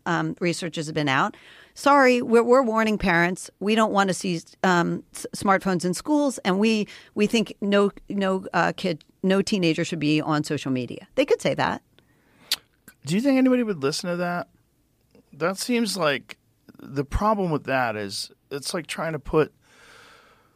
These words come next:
Speaker 2: <sighs> the water back in the dam. It just, I just don't believe that that would be effective.
Speaker 1: Well,
Speaker 2: Maybe they could have said something about it at the very beginning. If we knew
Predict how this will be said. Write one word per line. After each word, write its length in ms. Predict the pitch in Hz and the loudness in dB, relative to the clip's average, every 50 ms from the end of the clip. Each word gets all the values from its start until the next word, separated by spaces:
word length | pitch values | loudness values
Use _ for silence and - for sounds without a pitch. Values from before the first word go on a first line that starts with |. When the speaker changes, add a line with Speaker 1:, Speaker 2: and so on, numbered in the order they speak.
| _ _ _ | _ _ _
Speaker 2:
<sighs> 580 | - - - - - - - - - - - - | -12 -12 -12 -12 -14 -18 -20 -20 -20 -20 -4 -2
the 100 | 143 127 | -2 0
water 340 | 127 139 139 143 147 143 | 0 2 2 2 2 2
back 360 | 123 113 131 127 127 127 - - | 0 0 0 0 0 -2 -4 -6
in 80 | 127 | -6
the 100 | 113 101 | -6 -6
dam. 520 | 90 98 110 117 107 87 67 53 50 50 - - - _ _ _ _ _ _ | -6 -6 -6 -6 -4 -6 -8 -8 -12 -14 -18 -20 -20 _ _ _ _ _ _
It 140 | - 113 110 | -14 -12 -10
just, 280 | - - 143 127 - - _ _ - _ _ _ _ _ _ _ _ | -8 -8 -8 -8 -8 -12 _ _ -20 _ _ _ _ _ _ _ _
I 140 | - 123 151 | -8 -8 -8
just 340 | 147 - - 202 190 - - | -6 -2 0 0 0 0 0
don't 440 | 190 170 156 117 - - 117 _ | 0 0 0 0 -4 -10 -12 _
believe 500 | - 127 117 120 127 143 151 147 139 123 | -2 -2 -2 0 -2 -2 0 0 -2 -2
that 200 | 107 120 107 101 | -2 -6 -6 -2
that 200 | - 127 120 - | 0 0 0 0
would 140 | - 117 110 | -4 -6 -6
be 100 | 123 120 | -4 -6
effective. 800 | 101 - - - - 143 143 - _ - 95 - - - _ _ _ _ _ _ _ _ _ _ _ - - - - _ _ _ | -6 -6 -4 -2 -2 -2 -2 -2 _ -14 -14 -14 -14 -18 _ _ _ _ _ _ _ _ _ _ _ -20 -20 -20 -20 _ _ _
Speaker 1:
Well, 200 | - 302 302 269 | -2 -2 0 2
Speaker 2:
Maybe 300 | 156 170 202 226 254 254 | 4 4 4 6 4 4
they 100 | 196 202 | 2 2
could 180 | 196 - 214 196 | 2 2 2 2
have 120 | 160 123 | 2 0
said 320 | - - - 160 147 131 - | -4 -2 0 0 0 0 -2
something 320 | - 147 139 135 135 127 | -2 -2 -2 0 -2 -2
about 300 | 123 113 123 120 117 117 | 0 0 0 0 0 -2
it 20 | |
at 60 | 110 101 | -2 -4
the 80 | 101 | -6
very 400 | 90 95 98 113 117 117 113 110 | -6 -4 -4 -2 0 0 0 -2
beginning. 480 | 101 95 104 92 - 95 85 78 80 71 | -4 -4 -8 -8 -8 -8 -8 -8 -8 -10
If 160 | 76 101 110 | -10 -10 -6
we 100 | 117 120 | -2 0
knew 400 | 117 123 135 139 143 139 139 135 | 2 4 4 4 4 4 2 0